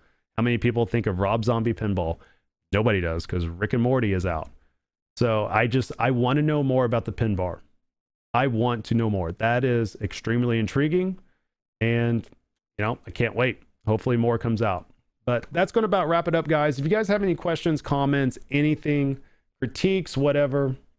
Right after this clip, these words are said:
you know, be sure and let me know in the comments down below, or you can email me at a pinball podcast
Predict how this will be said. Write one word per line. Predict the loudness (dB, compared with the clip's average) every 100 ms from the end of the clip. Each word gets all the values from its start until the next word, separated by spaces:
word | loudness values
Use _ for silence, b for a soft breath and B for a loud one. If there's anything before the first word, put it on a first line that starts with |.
| _ _
you | -2
know, | 0
be | 0 0
sure | 0
and | 0
let | 0
me | 0
know | 2
in | 0
the |
comments | -2 -2 0 0
down | 0 0
below, | 2 2 2
or | 2
you | 0
can | 0 -2
email | 0 0 2 2
me | 2 0 2
at | 0 0 -2
a | -2 -2
pinball | -2 -2 0 0 0
podcast | -2 -2 -2 -2 -2 -4